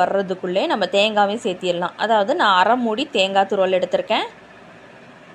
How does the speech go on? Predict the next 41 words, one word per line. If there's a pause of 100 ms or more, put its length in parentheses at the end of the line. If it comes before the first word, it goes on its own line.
(360)
உங்களுக்கு
தேவையான
அளவு
நீங்க
பூரணம்
வேணும்னா (260)
பூரணம் (220)
தகுந்த
அளவு (100)
நீங்க
தேங்காய்
துருவல்
சேர்த்திக்கலாம்.
நான்
ஒரு
அரை
மூடி (100)
தேங்காய்
துருவலை
வந்து (720)
எடுத்திருக்கேன். (200)
நான்
பிள்ளை
பிள்ளையா
கட்
பண்ணி
மிக்ஸி
ஜார்ல (100)
சேர்த்துட்டு (300)
ஒண்ணு
ரெண்டா (100)
பொடிச்சு
தாங்க
எடுத்திருக்கேன்.
நீங்க
கையிலே
கூட (100)
துருவி
கூட (100)
எடுத்திருந்தா
கூட